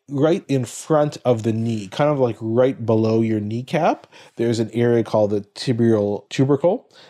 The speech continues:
Right, b-, it's a little bump right below your kneecap, and that's where that area gets pain.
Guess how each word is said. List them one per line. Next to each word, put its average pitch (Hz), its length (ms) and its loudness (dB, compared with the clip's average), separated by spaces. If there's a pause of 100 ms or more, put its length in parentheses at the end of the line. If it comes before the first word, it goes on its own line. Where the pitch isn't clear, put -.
(140)
Right, 123 240 2
b-, - 120 -10
it's 113 120 -6
a 117 40 0
little 113 200 2
bump 110 360 -4
right 101 200 -4
below 104 200 0
your 104 100 -4
kneecap, 110 300 -2
and 127 160 -2
that's 113 320 -2
where 104 140 -2
that 101 220 -10
area 101 360 -6
gets - 300 -16
pain. 101 480 -12